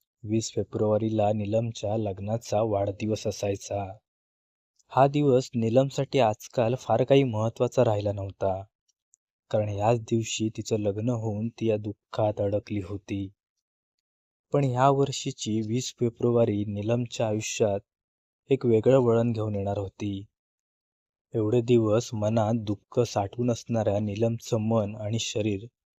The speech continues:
दोन्हीही मोकळं होणार होतं. संध्याकाळची वेळ होती. नीलम तिच्या नवऱ्याची वाट बघत बसली होती.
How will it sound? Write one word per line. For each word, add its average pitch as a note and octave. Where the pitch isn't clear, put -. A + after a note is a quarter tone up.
दोन्हीही A2
मोकळं G#2+
होणार G2+
होतं. G2
संध्याकाळची C3+
वेळ G#2
होती. G2
नीलम G#2
तिच्या A2
नवऱ्याची G#2
वाट G#2
बघत G#2+
बसली G#2
होती. G2